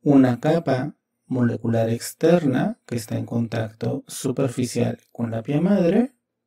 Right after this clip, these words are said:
Células grandes que dividen a la capa molecular externa de una capa granular interna, que serían las células grandes, las células de Purkinje,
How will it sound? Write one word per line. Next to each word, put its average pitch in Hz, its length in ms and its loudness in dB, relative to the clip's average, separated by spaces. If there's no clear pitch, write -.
Células 123 720 2
grandes 143 720 2
que 123 220 0
dividen 117 720 0
a 123 140 -2
la 107 140 -2
capa 113 240 -6
molecular 117 540 0
externa 135 840 2
de 120 160 2
una 113 220 -2
capa 113 300 -4
granular 107 600 -6
interna, 151 760 0
que 120 140 -4
serían 107 580 -6
las 123 220 -6
células 113 440 -4
grandes, 151 540 0
las 113 200 -6
células - 560 -10
de 120 200 -2
Purkinje, 175 800 0